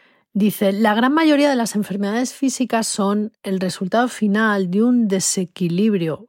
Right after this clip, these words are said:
que comenzó en capas energéticas más externas del campo físico. Y precisamente con las esencias florales podemos conocer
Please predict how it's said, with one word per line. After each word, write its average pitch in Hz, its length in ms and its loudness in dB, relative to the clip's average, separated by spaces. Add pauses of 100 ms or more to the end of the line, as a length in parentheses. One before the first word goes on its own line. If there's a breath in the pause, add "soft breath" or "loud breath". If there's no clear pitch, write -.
que 190 160 -4
comenzó 180 800 0
en 185 260 0
capas 202 840 -2 (120)
energéticas 175 880 -2
más 196 220 0
externas 180 680 -4
del 165 180 -6
campo 165 380 -4
físico. - 720 -6 (840 loud breath)
Y 220 120 0
precisamente 233 1000 2 (200)
con 180 160 0
las 175 220 -2
esencias 202 460 0
florales 190 760 0 (100)
podemos 190 380 -2
conocer 180 800 -2